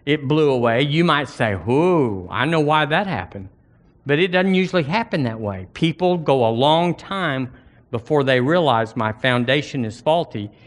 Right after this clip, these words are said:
if they even do. In Mark chapter four, turn with me to Mark chapter four. Y'all okay?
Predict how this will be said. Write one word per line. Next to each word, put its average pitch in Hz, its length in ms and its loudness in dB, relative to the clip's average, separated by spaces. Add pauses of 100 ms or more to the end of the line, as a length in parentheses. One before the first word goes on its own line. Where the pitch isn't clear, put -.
(120)
if 139 200 0
they 135 180 2
even 143 340 2
do. 139 280 0 (380)
In 147 140 4
Mark 202 260 0
chapter 202 340 0
four, 127 400 0
turn 190 280 0
with 165 120 2
me 165 140 2
to 160 80 2
Mark 160 220 0
chapter 156 280 0
four. 139 220 -2
Y'all 151 260 2
okay? 208 560 0